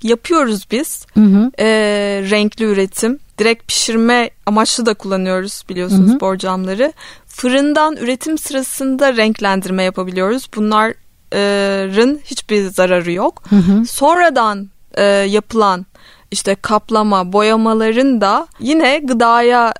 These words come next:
Speaker 1: e, gıdayla temasa uygun, sağlıklı boyalardan yapıyoruz.
Speaker 2: Hı hı.
Speaker 1: E, bu sebeple az önce de dedim, bunlara tüketicinin dikkat etmesi lazım.
Speaker 2: Hı hı. Peki.
Speaker 1: En son mesela yaptığımız, e,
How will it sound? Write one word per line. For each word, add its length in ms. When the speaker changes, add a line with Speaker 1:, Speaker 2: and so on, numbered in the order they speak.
Speaker 1:
e, 440
gıdayla 460
temasa 540
uygun, 480
sağlıklı 880
boyalardan 600
yapıyoruz. 760
Speaker 2:
Hı 60
hı. 260
Speaker 1:
E, 460
bu 100
sebeple 600
az 180
önce 260
de 100
dedim, 360
bunlara 520
tüketicinin 680
dikkat 280
etmesi 440
lazım. 420
Speaker 2:
Hı 60
hı. 420
Peki. 120
Speaker 1:
En 180
son 200
mesela 420
yaptığımız, 880
e, 40